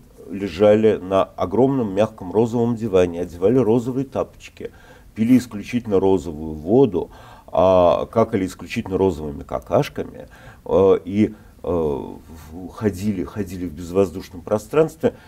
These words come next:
для них всякая реальность жизни кажется чернухой и кажется жестокостью. Мы все физиологичны, мы все агрессивны, мы похотливы, мы вороваты, мы жестоки. Мы вид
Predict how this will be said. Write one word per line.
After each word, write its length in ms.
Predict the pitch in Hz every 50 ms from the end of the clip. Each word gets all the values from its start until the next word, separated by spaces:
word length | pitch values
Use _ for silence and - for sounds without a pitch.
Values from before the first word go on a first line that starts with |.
| - - _
для 380 | - 82 78 90 101 101 98 98
них 320 | 110 131 151 151 143 -
всякая 460 | - - - - 113 101 - - 101 90
реальность 520 | 92 90 90 90 87 78 78 80 80 87
жизни 380 | 87 92 147 160 147 151 139 113
кажется 580 | - - 110 110 117 117 120 - - - -
чернухой 760 | - - - 120 110 90 95 98 98 104 123 117 - - 127
и 80 | 101 90
кажется 460 | - - 92 92 90 90 - - -
жестокостью. 680 | 82 85 78 - - - - - - - - - - -
Мы 100 | 127 139
все 260 | 135 - - - - - - - - - - -
физиологичны, 800 | - 104 98 107 113 98 95 92 87 78 80 76 - - 76 73
мы 120 | 76 78
все 240 | 76 - - 98 90
агрессивны, 680 | 87 82 85 87 - - - - 82 78 78 76 - - - - - - - - -
мы 160 | 76 92 98
похотливы, 760 | - - - - 117 101 - - 82 78 78 78 73 69 76 73
мы 140 | 80 82
вороваты, 600 | 80 78 78 76 76 69 65 67 71 71 - -
мы 140 | 73 71 76 76
жестоки. 680 | 73 76 - - - - - 87 92 - - 107 - - - - - - - -
Мы 160 | 101 147 147
вид 420 | 78 98 95 110 123 110 - -